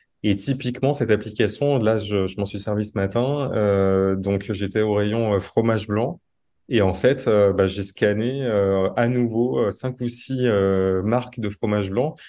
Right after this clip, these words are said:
Parce que cette application, en fait, elle vous donne, vous avez le produit scanné, puis elle vous donne les alternatives. Elle vous dit, dans la même catégorie, voici d'autres, euh, produits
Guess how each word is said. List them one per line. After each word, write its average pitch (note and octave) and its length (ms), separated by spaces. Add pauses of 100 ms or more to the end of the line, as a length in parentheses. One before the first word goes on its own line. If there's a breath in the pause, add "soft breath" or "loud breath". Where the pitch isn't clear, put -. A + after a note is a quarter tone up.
(200 loud breath)
Parce - 140
que A2+ 40
cette B2 220
application, C3 580
en C#3 40
fait, C3 180
elle G#2+ 160
vous G#2+ 140
donne, B2+ 340
vous G#2 220
avez A#2+ 160
le C3 80
produit A#2+ 260
scanné, A#2 400
puis C3+ 140
elle G2+ 80
vous G#2+ 100
donne C#3 140
les A#2+ 240
alternatives. B2+ 680
Elle G2 140
vous G#2+ 120
dit, C3+ 160
dans G2+ 280
la G2 180
même C#3 220
catégorie, C3 680
voici A2+ 360
d'autres, C3+ 520
euh, A2+ 120
produits A#2 560